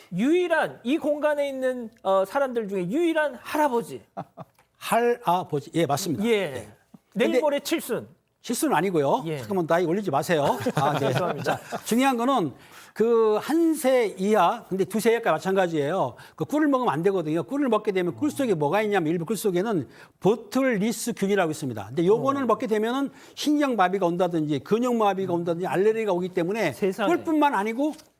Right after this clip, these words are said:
Speaker 2: 꿀이 들어가 있는 과자 안 돼요.
Speaker 1: 오.
Speaker 2: 꿀이 들어가 있는 음료
Speaker 1: 어.
Speaker 2: 안 돼요. 이거
Speaker 1: 어.
Speaker 2: 기본이거든요. 그렇기 때문에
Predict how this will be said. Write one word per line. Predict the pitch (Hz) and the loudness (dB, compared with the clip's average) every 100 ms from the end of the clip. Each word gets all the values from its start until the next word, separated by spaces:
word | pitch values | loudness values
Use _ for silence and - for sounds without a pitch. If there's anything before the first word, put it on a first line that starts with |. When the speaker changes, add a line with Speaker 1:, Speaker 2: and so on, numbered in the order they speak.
| _ _ | _ _
Speaker 2:
꿀이 | 311 330 320 320 330 311 - | 0 2 2 2 2 0 -2
들어가 | 247 247 | 0 2
있는 | 233 233 247 247 | 0 -4 -4 -2
과자 | 196 214 226 220 - _ _ | 0 2 2 0 -6 _ _
안 | 214 | 0
돼요. | 208 143 104 - _ - | 2 0 -6 -18 _ -10
Speaker 1:
오. | 156 | -2
Speaker 2:
꿀이 | 311 320 320 285 | 0 2 2 0
들어가 | 254 262 | 0 0
있는 | 254 269 247 | 0 -4 -2
음료 | 233 254 | 0 0
Speaker 1:
어. | 247 113 101 147 | -2 -6 -4 0
Speaker 2:
안 | 233 | 2
돼요. | 185 120 - - | 2 -2 -10 -6
이거 | 214 | -4
Speaker 1:
어. | |
Speaker 2:
기본이거든요. | 202 185 302 262 196 151 143 156 117 | 0 2 2 2 0 -2 -2 -4 -6
그렇기 | 233 233 240 | -8 -8 -4
때문에 | 247 240 269 | -2 -2 -2